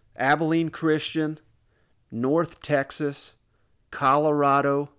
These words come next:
Those are all at home. Then obviously they play Arkansas in, in Arlington, at Mississippi State, Fresno State at home, at Auburn,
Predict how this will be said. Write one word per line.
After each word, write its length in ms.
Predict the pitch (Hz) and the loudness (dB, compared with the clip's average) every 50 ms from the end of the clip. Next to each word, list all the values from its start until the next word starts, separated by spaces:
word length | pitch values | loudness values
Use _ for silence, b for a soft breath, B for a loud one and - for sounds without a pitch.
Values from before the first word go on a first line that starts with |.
| _ - | _ -10
Those 160 | - 123 117 | -8 -6 -2
are 100 | 117 110 | 0 2
all 240 | 120 131 151 165 165 | 4 4 4 4 2
at 60 | 151 | 2
home. 360 | 131 147 139 131 131 139 151 - _ _ b b b b b b b b b b b b - | 0 0 0 0 -2 -4 -6 -10 _ _ b b b b b b b b b b b b -6
Then 120 | 123 123 | -2 2
obviously 400 | 127 139 143 143 135 - - 151 | 2 2 2 2 -2 -2 -2 -2
they 100 | 131 131 | -2 -2
play 220 | 127 - 139 131 123 | -2 0 0 2 4
Arkansas 680 | 127 135 143 147 - 160 143 - - 151 143 139 147 | 4 4 2 2 -2 -4 -8 -4 0 0 2 2 2
in, 140 | 160 160 135 - | 2 0 -4 -6
in 480 | - 135 127 135 143 139 139 139 135 - _ _ - | -6 -6 -4 -2 -2 -2 -2 -4 -6 -8 _ _ -4
Arlington, 680 | - 135 135 131 127 123 123 117 - - 127 135 165 - _ _ _ _ _ _ _ _ _ _ _ _ _ _ _ _ - | 0 0 2 2 0 -2 -4 -6 -6 -6 -6 -6 -8 -10 _ _ _ _ _ _ _ _ _ _ _ _ _ _ _ _ 2
at 280 | 127 139 160 - - | 4 4 4 2 2
Mississippi 560 | 143 143 160 151 - - - 175 165 - 160 | 0 -2 0 0 -2 -2 -4 -4 -4 -4 -4
State, 540 | 156 - - - 143 131 131 131 127 - _ _ _ _ _ _ _ _ _ _ _ _ _ | -6 -6 -2 0 0 2 2 0 -2 -6 _ _ _ _ _ _ _ _ _ _ _ _ _
Fresno 600 | - - - - 151 175 185 160 - 156 143 143 127 | -20 -4 2 4 4 4 4 2 0 0 0 0 0
State 360 | - - - 135 127 127 123 | -2 -4 -2 -2 0 0 0
at 100 | 131 131 | 0 -2
home, 420 | 131 123 131 123 113 113 117 120 - _ _ _ _ _ _ _ _ _ _ _ _ _ _ _ | -2 -2 -4 -4 -4 -4 -6 -10 -12 _ _ _ _ _ _ _ _ _ _ _ _ _ _ _
at 260 | - 120 135 151 160 | -2 0 2 2 2
Auburn, 500 | 151 135 131 139 131 135 139 139 143 139 | 2 2 2 2 0 0 -2 -4 -6 -8